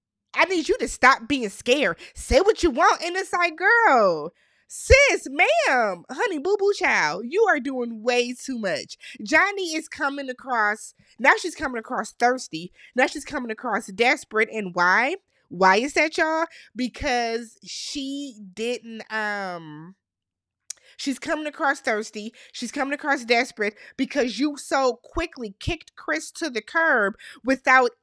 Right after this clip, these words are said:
Izzy ever fully committing to you. That's the wild part.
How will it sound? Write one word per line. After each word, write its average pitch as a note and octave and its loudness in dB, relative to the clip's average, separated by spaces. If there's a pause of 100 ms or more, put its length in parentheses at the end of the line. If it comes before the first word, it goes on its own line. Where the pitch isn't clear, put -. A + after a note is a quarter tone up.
(120)
Izzy C#4+ 0 (100)
ever C4 -2
fully B3 -2
committing A3+ -6
to A3+ -10 (120)
you. G#3+ -4 (320)
That's C4+ 2
the B3+ -2
wild A#3+ 0
part. D3+ -4